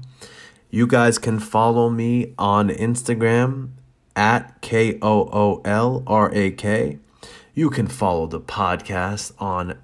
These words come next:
at Rambling with Rack. It is now on iTunes and Apple Podcasts. Please go give me a five-star rating. You can find my school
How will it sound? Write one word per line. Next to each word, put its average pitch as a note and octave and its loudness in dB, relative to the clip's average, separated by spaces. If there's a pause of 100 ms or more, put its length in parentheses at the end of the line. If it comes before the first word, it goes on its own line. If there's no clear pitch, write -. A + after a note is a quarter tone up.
(140)
at A#2+ -4
Rambling F#2+ -4
with F#2+ -6
Rack. F2+ -6
It G#2+ -2
is G#2 0
now F2 -2
on E2 -2
iTunes E2 -6
and E2 -6
Apple D2+ -10
Podcasts. D2 -8 (400)
Please C3+ 2
go F2+ -2
give E2 -6
me D2+ -8
a C#2+ -8
five-star D#2 -4
rating. E2 -8 (600)
You A2+ 0
can - 0
find A2+ -2
my A#2 0
school B2 -2